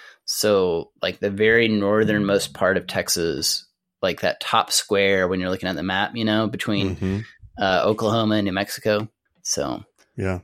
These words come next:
Speaker 1: people are
Speaker 2: And
Speaker 1: always like, "Oh, you're from Texas. I know someone from, from Houston." It's like,
Speaker 2: <laughs>
Speaker 1: well,
Speaker 2: Right.
Speaker 1: Houston's, like, really big, one, and also it's, like, nine or ten hours
Speaker 2: Might
Speaker 1: away
Speaker 2: as
Speaker 1: from
Speaker 2: well be in a
Speaker 1: Amarillo. <laughs>
Speaker 2: different state. Yeah.
Speaker 1: <laughs> Yeah.
Speaker 2: That, my Texas geography is terrible.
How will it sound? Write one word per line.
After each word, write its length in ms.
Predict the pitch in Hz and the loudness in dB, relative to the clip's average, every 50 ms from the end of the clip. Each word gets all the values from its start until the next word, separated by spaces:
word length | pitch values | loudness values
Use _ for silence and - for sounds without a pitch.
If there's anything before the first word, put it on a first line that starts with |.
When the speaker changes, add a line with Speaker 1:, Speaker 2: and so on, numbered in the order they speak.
| _ _ _ _ _ _ - | _ _ _ _ _ _ 0
Speaker 1:
people 100 | 107 107 | 2 4
are 160 | 104 104 107 | 6 6 8
Speaker 2:
And 100 | 101 127 | 8 10
Speaker 1:
always 300 | 120 117 120 117 117 110 | 10 10 10 8 6 6
like, 160 | 117 113 - - | 4 2 4 6
"Oh, 120 | 165 175 | 8 8
you're 140 | 185 175 165 | 10 8 8
from 140 | 170 170 160 | 6 4 2
Texas. 400 | - 185 190 185 - - 131 110 | 4 2 2 2 0 0 2 4
I 100 | 123 123 | 4 6
know 160 | 135 143 147 | 6 6 4
someone 400 | 143 - - 143 135 135 131 131 | 4 4 4 4 4 4 2 2
from, 460 | 120 - 127 120 113 104 101 95 - _ _ | 0 0 0 2 2 2 0 -2 -4 _ _
from 180 | - - 113 107 | -4 -4 -2 -2
Houston." 680 | 107 - 156 165 160 - - 120 92 73 69 71 107 - | 0 2 2 2 2 2 0 0 0 0 -2 -6 -6 -8
It's 260 | 147 135 131 - 117 | -4 -2 0 2 4
like, 140 | 95 - - - - | 4 4 4 2 0
Speaker 2:
<laughs> 80 | - | 0
Speaker 1:
well, 400 | 120 120 123 127 131 127 120 123 | 2 6 6 8 8 8 6 6
Speaker 2:
Right. 140 | 110 - 92 | 4 4 2
Speaker 1:
Houston's, 580 | 90 175 170 165 - - 170 156 147 139 - - | 2 2 2 2 0 2 2 2 2 2 4 4
like, 300 | 127 117 113 113 - _ _ _ _ _ _ | 4 4 4 2 -2 _ _ _ _ _ _
really 280 | - 107 120 131 143 131 | 0 2 4 6 6 6
big, 400 | 113 120 120 117 120 135 139 135 - - | 6 6 6 6 4 2 -2 -6 -4 0
one, 460 | 113 110 110 120 143 165 165 156 - _ | 2 2 4 4 2 2 0 -2 -4 _
and 200 | - 107 110 113 | -4 -2 0 2
also 320 | 110 113 113 - - 123 113 | 2 4 4 4 4 4 4
it's, 240 | 107 - - - - | 4 2 2 2 4
like, 420 | 107 101 95 - - _ - - _ _ _ _ _ - - | 4 4 2 0 -4 _ -20 -20 _ _ _ _ _ -10 -6
nine 360 | 87 80 87 92 98 98 95 | -4 -2 -2 0 0 0 -2
or 60 | 92 | -2
ten 180 | 90 - 98 90 | -2 -2 -2 0
hours 280 | 92 90 92 95 104 | 0 2 4 4 6
Speaker 2:
Might 140 | 104 104 101 98 | 8 8 8 8
Speaker 1:
away 60 | 98 | 6
Speaker 2:
as 80 | 95 | 6
Speaker 1:
from 100 | 90 92 | 4 6
Speaker 2:
well 120 | 95 92 90 | 6 6 6
be 60 | 90 | 6
in 60 | 92 | 6
a 40 | - - 139 | 6 6 8
Speaker 1:
Amarillo. 160 | 156 170 196 | 10 10 8
<laughs> 60 | 202 | 8
Speaker 2:
different 300 | 113 - - 87 76 - | 6 2 -2 -4 -4 -2
state. 500 | - - - - 95 87 85 85 - - - | -2 -2 0 2 2 2 2 0 -4 -4 -4
Yeah. 240 | 98 82 - 85 - - | -2 -2 -2 0 0 0
Speaker 1:
<laughs> 680 | 196 - - 202 185 - - - - - - - - | 0 2 2 2 0 0 -2 -8 -12 -12 -12 -8 -2
Yeah. 180 | - 110 98 92 | 0 2 4 6
Speaker 2:
That, 220 | 110 117 - - | 6 4 4 6
my 160 | 113 113 117 | 6 6 6
Texas 400 | 113 - 123 110 107 - 107 92 | 6 6 4 4 4 2 -2 -2
geography 560 | - - 95 90 90 87 85 87 - - 87 | 0 2 4 4 4 4 2 0 -2 -2 -2
is 260 | 82 85 85 - - - - | -2 -2 -2 -4 -6 -8 -6
terrible. 580 | - - 87 87 85 85 87 82 76 - - | -4 -2 -2 -2 -4 -4 -4 -6 -6 -8 -10